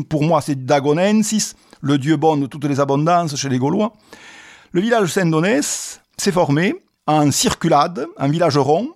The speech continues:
autour d'une église qui seule émerge sur une butte, sur une légère éminence, la seule à être épargnée lors des inondations dévastatrices de la Barguelonne qui inondent tout le village. Aux origines, me disaient certaines personnes de Saint-Donès au courant du passé de leur village,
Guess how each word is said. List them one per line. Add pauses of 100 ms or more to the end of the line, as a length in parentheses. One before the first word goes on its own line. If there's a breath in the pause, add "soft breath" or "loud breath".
(360)
autour
d'une
église (180)
qui
seule
émerge
sur
une
butte,
sur
une
légère
éminence, (640 soft breath)
la
seule
à
être
épargnée
lors
des
inondations
dévastatrices
de
la
Barguelonne (380 loud breath)
qui
inondent
tout
le
village. (360 loud breath)
Aux
origines, (220)
me
disaient
certaines
personnes
de
Saint-Donès
au
courant
du
passé
de
leur
village,